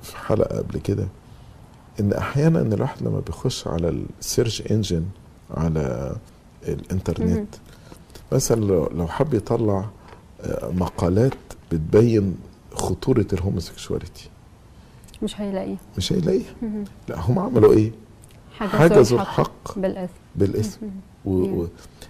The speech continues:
Speaker 1: لو عملت بقى مقالات بتدافع عن الهوموسيكشواليتي، هلاقي مئات المقالات، لما يكن آلافات المقالات.
Speaker 2: مهم.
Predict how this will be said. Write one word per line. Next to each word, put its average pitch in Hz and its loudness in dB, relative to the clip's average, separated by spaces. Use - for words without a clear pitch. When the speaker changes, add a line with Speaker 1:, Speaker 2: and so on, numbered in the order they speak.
Speaker 1:
لو 82 4
عملت 143 4
بقى - 4
مقالات 104 4
بتدافع 110 2
عن - -2
الهوموسيكشواليتي، 95 -4
هلاقي 113 2
مئات 117 0
المقالات، 98 0
لما 95 0
يكن - -2
آلافات 82 -4
المقالات. - -10
Speaker 2:
مهم. 214 -6